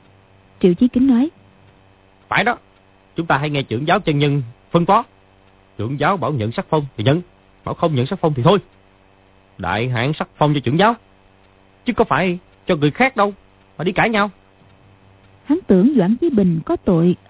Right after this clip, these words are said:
Speaker 1: đã bị hắn nắm chắc thì sẽ không dám làm trái ý của hắn. Bọn Lý Chí Thường, Dương Chí Thẳng biết Doãn Chí Bình vốn người trung nghĩa, việc này cứ để y quyết, khỏi cần tranh náo. Thế là ai nấy nhìn Doãn Chí Bình,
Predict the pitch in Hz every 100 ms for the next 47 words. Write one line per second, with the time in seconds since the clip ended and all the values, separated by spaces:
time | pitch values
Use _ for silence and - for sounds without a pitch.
0 | - 240 185 196 226 285 262 339 - 359
1 | - _ - _ - _ 208 190 269 -
2 | 254 233 240 359 240 160 - 220 294 226
3 | 294 - 175 214 311 - _ _ _ _
4 | _ _ _ - 196 202 277 302 370 240
5 | 196 170 - - 220 262 240 349 240 160
6 | 247 - _ _ - 202 330 - 180 180
7 | 277 311 214 180 160 208 285 370 220 180
8 | - 277 240 180 277 _ _ _ _ _
9 | _ - 208 208 208 208 190 233 311 208
10 | 262 214 - 277 392 - _ _ _ -
11 | 180 254 - 196 175 170 220 208 226 381
12 | - - _ _ _ _ _ _ - 349
13 | 294 185 165 - _ - 254 240 370 262
14 | 160 175 185 226 311 196